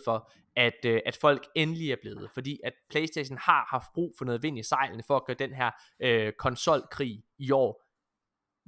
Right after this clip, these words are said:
værd at følge med i. Fordi altså, lige nu, der har du, det, hvis det har været en boksekamp, så indtil nu, så har det bare været, øh, altså Xbox, der har stået og givet den ene lammer <laughs> og det ene slag i hovedet <laughs> til, til PlayStation, uden at de bare, uden at de overhovedet slår igen.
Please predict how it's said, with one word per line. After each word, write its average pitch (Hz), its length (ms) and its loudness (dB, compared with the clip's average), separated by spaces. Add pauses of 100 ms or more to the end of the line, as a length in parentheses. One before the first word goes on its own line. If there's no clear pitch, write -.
(160)
værd 151 300 10 (360)
at - 140 2
følge 131 220 4
med 117 240 0
i. 107 220 -8 (280)
Fordi 143 240 0
altså, 120 200 2 (200)
lige 185 240 2
nu, 180 120 2
der 156 140 8
har - 220 10
du, 135 280 2
det, 143 160 6
hvis 139 140 -2
det 151 100 2
har 139 80 4
været 135 120 4
en 131 120 -2
boksekamp, 151 640 4 (120)
så 185 220 0
indtil 226 280 -2
nu, 160 180 -2 (360)
så 175 120 8
har 160 160 10
det 151 120 4
bare 156 280 10
været, 123 400 4
øh, 117 140 0
altså 131 180 -2 (180)
Xbox, - 300 2
der 139 60 4
har 131 60 2
stået 160 160 2
og 151 100 2
givet 160 180 2
den 156 80 -4
ene 170 260 0
lammer 160 420 8 (180)
<laughs> 180 220 8
og 160 100 8
det 165 120 4
ene 185 240 4
slag 190 300 2
i 135 40 4
hovedet 160 400 6 (140)
<laughs> 214 140 -2
til, - 220 4
til 165 300 6
PlayStation, 165 560 4
uden 196 140 4
at 175 80 4
de 156 60 -2
bare, 143 240 2
uden 214 180 8
at 165 80 10
de 160 60 6
overhovedet 175 260 12
slår 135 120 4
igen. 123 300 0